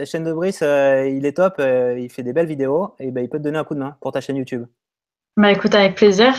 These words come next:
Speaker 2: Euh, n'hésite pas à nous contacter, du coup, sur le formulaire de contact, euh, des Bastorming, et je reviens à toi au plus vite.
Speaker 1: Alors, on, on termine instant pub.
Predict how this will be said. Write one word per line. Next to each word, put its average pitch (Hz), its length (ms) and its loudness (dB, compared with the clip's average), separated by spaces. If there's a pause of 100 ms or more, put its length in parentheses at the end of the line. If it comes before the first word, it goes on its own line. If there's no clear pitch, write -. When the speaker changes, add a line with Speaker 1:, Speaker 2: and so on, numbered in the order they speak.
(160)
Speaker 2:
Euh, 196 200 0
n'hésite 220 240 4
pas 269 80 4
à 262 40 6
nous 254 120 6
contacter, 240 380 2
du 226 160 0
coup, 233 100 -4
sur 226 140 -4
le 208 40 -8
formulaire 214 360 -2
de 208 80 0
contact, 196 420 -6
euh, 180 160 -4
des 180 80 -4
Bastorming, 185 580 0
et 175 300 -2 (580)
je - 140 -4
reviens 185 220 2
à - 20 0
toi 196 120 2
au 185 40 -2
plus - 140 -10
vite. - 260 -12 (1400)
Speaker 1:
Alors, 143 140 4
on, 147 200 0
on 139 40 -2
termine 165 280 2
instant 156 300 -2
pub. 165 340 -2